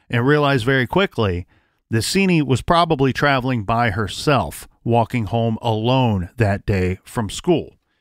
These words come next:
Again, this ten-minute detention didn't come about until the day of, on June third, nineteen eighty. She's also going to call her husband, Alex, or Alexander, and let him know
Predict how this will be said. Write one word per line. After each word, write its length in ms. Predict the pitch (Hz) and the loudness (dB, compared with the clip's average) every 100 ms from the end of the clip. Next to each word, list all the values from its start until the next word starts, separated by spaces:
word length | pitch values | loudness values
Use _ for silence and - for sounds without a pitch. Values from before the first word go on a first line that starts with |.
| _ _ - | _ _ -2
Again, 500 | 147 131 180 143 113 | 2 6 6 4 2
this 340 | 151 165 - - _ | 2 2 -4 -14 _
ten-minute 500 | - 175 165 160 147 | 2 4 4 4 2
detention 560 | 123 117 165 156 135 117 | -2 0 2 2 2 2
didn't 260 | 131 139 | 2 2
come 200 | 113 143 | 0 2
about 460 | 127 98 151 127 117 | 2 4 4 4 0
until 480 | 131 120 - 143 123 | -4 -4 0 2 2
the 220 | 107 104 | -2 -4
day 380 | 117 117 127 117 - | -2 2 2 0 2
of, 480 | 135 110 67 - - - | 2 2 -2 -14 -8 0
on 300 | 127 117 113 | 2 2 0
June 340 | 101 123 113 | -2 0 0
third, 540 | 101 - 127 104 98 - _ _ _ | -2 0 2 2 0 -6 _ _ _
nineteen 520 | 110 107 - - 95 - | 0 0 0 -4 -4 -2
eighty. 420 | 110 104 90 87 _ _ | -2 -2 -6 -16 _ _
She's 220 | - 143 | -2 4
also 320 | 180 226 - 247 | 4 4 2 0
going 240 | 208 202 | 2 0
to 80 | 156 | 0
call 300 | - 175 160 | 0 2 2
her 160 | 139 | 2
husband, 640 | 123 180 190 127 104 95 104 _ _ _ - | 2 2 0 0 -4 -4 -6 _ _ _ -4
Alex, 560 | 147 160 110 95 - - | 0 2 0 -4 -10 -4
or 200 | 117 117 | 0 2
Alexander, 880 | 127 135 113 104 139 156 110 92 95 | 4 2 0 2 4 4 2 0 -2
and 240 | 131 120 | 0 2
let 240 | 143 165 | 2 2
him 240 | 113 196 175 | 2 2 2
know 380 | 123 104 101 | 2 4 2